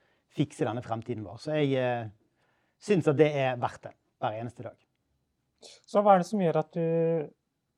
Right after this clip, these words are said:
Speaker 2: Arild, tenker at du er spesielt godt egnet til å være leder av Miljøpartiet De Grønne?
Speaker 1: Ehm, altså, jeg synes jo det er alltid blitt beklemmende å fortelle hvor fantastisk jeg er. Eh, det er liksom ikke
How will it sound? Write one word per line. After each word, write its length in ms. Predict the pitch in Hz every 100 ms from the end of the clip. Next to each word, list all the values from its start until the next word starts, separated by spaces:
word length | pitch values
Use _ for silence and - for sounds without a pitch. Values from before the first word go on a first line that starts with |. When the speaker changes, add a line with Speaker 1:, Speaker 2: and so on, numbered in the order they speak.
| 170
Speaker 2:
Arild, 240 | 160 165 -
tenker 280 | 160 139
at 120 | 131 -
du 80 | 139
er 120 | 135
spesielt 540 | - 151 - 151 135 -
godt 180 | 151 -
egnet 380 | 156 127 107 127 -
til 100 | 135
å 40 |
være 300 | 127 127 123 123
leder 320 | 135 113 110
av 60 | 113
Miljøpartiet 580 | 117 113 - - 123 113
De 80 | 123
Grønne? 220 | 113 113 _ _ _ _ _ _ _ _ _ _ _ _ _ _ _ _ _ _ -
Speaker 1:
Ehm, 640 | 151 151 143 143 131 110 95 - -
altså, 180 | - 170
jeg 140 | 156 156
synes 160 | 185
jo 60 | 139
det 80 | 147
er 60 | 143
alltid 220 | 127 151
blitt 160 | 143 -
beklemmende 560 | 135 - 170 143 117 117
å 60 | 113
fortelle 320 | 143 147 120
hvor 120 | -
fantastisk 540 | 135 151 143 156 - 151
jeg 140 | 156 185
er. 180 | 156 147
Eh, 240 | 160 151 156
det 100 | 170
er 160 | 165 165
liksom 240 | - 180 156
ikke 240 | - 160